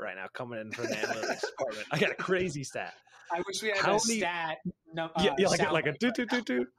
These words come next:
Speaker 1: Yeah, yeah, yeah, yeah,
Speaker 2: <laughs>
Speaker 1: yeah. Yeah, that would be great.
Speaker 2: Numbers
Speaker 1: How
Speaker 2: never
Speaker 1: many
Speaker 2: lie.
Speaker 1: birds
Speaker 2: <laughs>
Speaker 1: do you think die in the United States due to windows? Hitting windows.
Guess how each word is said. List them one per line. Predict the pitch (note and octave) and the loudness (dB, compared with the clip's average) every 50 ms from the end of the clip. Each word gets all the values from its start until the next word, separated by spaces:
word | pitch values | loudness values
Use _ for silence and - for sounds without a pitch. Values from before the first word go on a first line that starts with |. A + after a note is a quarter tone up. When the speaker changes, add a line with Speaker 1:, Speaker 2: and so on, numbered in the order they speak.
| - | -2
Speaker 1:
Yeah, | G#3 G#3+ F3+ | 2 4 4
yeah, | F3+ F#3 - | 6 6 6
yeah, | - A#3 G#3+ - - | 6 6 6 6 4
yeah, | A#3 G#3 - - - | 4 4 4 4 4
Speaker 2:
<laughs> | A#3+ A#3+ | 6 6
Speaker 1:
yeah. | A3+ A3+ A#3 - - - - - - _ | 6 4 2 0 -2 -4 -6 -6 -4 _
Yeah, | D3+ D3 - - - - - - | 0 0 0 -2 -6 -8 0 2
that | E3 E3 | 4 4
would | D#3 D3 | 6 4
be | C#3 C#3+ | 2 0
great. | - D3 C#3 A#2+ G#2+ - - - - - - _ _ _ _ _ _ _ - E3+ | 2 2 2 2 0 -2 -8 -18 -20 -20 -20 _ _ _ _ _ _ _ -4 -2
Speaker 2:
Numbers | A3 B3 - F3+ F3 | 0 4 4 6 6
Speaker 1:
How | E3+ F3 G#3+ | 6 6 6
Speaker 2:
never | A3+ A#3 | 6 6
Speaker 1:
many | B3+ B3+ C4 B3 | 6 8 8 6
Speaker 2:
lie. | F#3+ D3+ C#3+ | 6 4 4
Speaker 1:
birds | D#3 F#3+ F#3+ F#3 F3 E3+ D#3+ D#3 D3 C#3 D3 C#3+ - - - - - - _ | 4 6 6 8 8 8 6 4 4 2 2 2 4 4 2 2 -2 -4 _
Speaker 2:
<laughs> | - - - _ _ - - _ _ | -16 -18 -18 _ _ -20 -20 _ _
Speaker 1:
do | - E3+ | 2 4
you | D#3 D#3+ F3+ | 4 4 4
think | F3 - - F#3 E3+ D#3+ C#3+ - _ C3 | 4 4 4 4 4 2 0 -4 _ 0
die | D3 C3+ C3 C#3+ D3+ E3 F3 F3+ F#3 G#3+ A3 - - - | 2 4 4 4 4 2 4 4 2 2 0 -4 -4 -2
in | D3+ D3 | 0 2
the | D3 C#3+ | 4 4
United | C#3 C3+ B2+ A#2+ C3 E3+ E3+ - | 4 4 2 2 2 2 2 0
States | - - - E3+ C#3 A2+ G#2 - - - - - - - _ _ _ _ _ _ _ _ _ _ _ _ | -2 0 2 2 2 2 2 0 0 0 0 -2 -4 -8 _ _ _ _ _ _ _ _ _ _ _ _
due | - C#3+ D3 C#3 | 4 4 6 6
to | C#3 | 6
windows? | A#2+ A2+ B2 A#2+ A2 G2+ F#2+ E2+ C#2+ - - - - - - _ _ _ _ _ _ _ _ _ _ _ _ - - | 4 2 0 0 2 2 0 0 -2 -4 -6 -8 -10 -12 -16 _ _ _ _ _ _ _ _ _ _ _ _ -20 -16
Hitting | - - D#3+ D#3 E3 D#3+ D3+ | -8 -4 -4 -2 -2 -2 -2
windows. | C#3+ C3 A#2 G#2 F2+ - - - - | -2 -4 -4 -8 -10 -12 -14 -16 -16